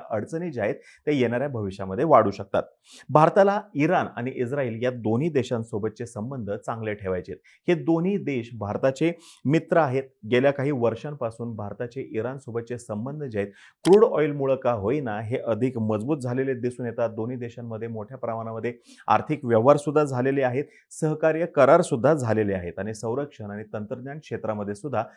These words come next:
भारताची इस्रायलसोबत भागीदारी असल्याचं आपल्याला माहिती आहे. इराणसोबतचे भारताचे आर्थिक संबंध, व्यापार, गुंतवणूक आणि पायाभूत सुविधांच्या विकासासह भारताच्या इराणसोबत असलेल्या एकूण संबंधांसाठी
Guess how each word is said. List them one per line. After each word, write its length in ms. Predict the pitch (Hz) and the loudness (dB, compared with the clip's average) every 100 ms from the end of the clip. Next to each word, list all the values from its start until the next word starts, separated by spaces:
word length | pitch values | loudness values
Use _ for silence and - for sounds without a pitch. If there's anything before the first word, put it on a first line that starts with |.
| _ - | _ -10
भारताची 680 | 107 113 117 160 156 123 143 | -6 -4 -2 -2 -2 -6 -4
इस्रायलसोबत 680 | 127 101 123 151 - 95 120 - - _ | -2 0 0 0 -4 -4 -4 -4 -16 _
भागीदारी 640 | 113 104 110 117 160 127 139 | -10 -6 -2 0 2 2 2
असल्याचं 440 | - - 104 98 | -2 -2 -2 0
आपल्याला 260 | 123 - 104 | -2 -2 -4
माहिती 280 | 92 90 90 | -4 -6 -6
आहे. 380 | - - - - | -2 4 8 8
इराणसोबतचे 800 | 156 175 226 247 220 185 185 208 | 10 8 8 4 2 2 2 0
भारताचे 560 | 208 131 120 127 156 185 - | -2 -4 -4 -2 -2 -4 -6
आर्थिक 320 | 117 - 139 | -6 -6 -8
संबंध, 420 | - 117 147 107 92 - | -4 -4 -2 0 -2 -2
व्यापार, 500 | 98 104 104 131 139 | 4 6 8 6 6
गुंतवणूक 580 | 120 127 135 165 120 127 | 2 -2 -2 -4 -4 -6
आणि 140 | 131 | -6
पायाभूत 420 | 135 120 127 160 | 2 4 4 2
सुविधांच्या 540 | 185 143 123 110 113 131 | -2 -2 -2 -4 -4 -4
विकासासह 760 | 110 104 147 180 156 123 110 147 - - - 113 | -4 -4 -2 -2 -4 -4 -4 -6 -10 -16 -8 0
भारताच्या 640 | 117 131 147 165 151 120 | 4 6 6 4 6 4
इराणसोबत 640 | 117 120 131 151 127 131 - | 6 4 4 0 -4 -4 -4
असलेल्या 500 | 120 - 143 110 117 - - - | -6 -6 -4 -2 -4 -6 -8 0
एकूण 260 | 156 190 | 0 2
संबंधांसाठी 640 | 190 160 127 123 113 107 | -2 -2 -4 -4 -6 -8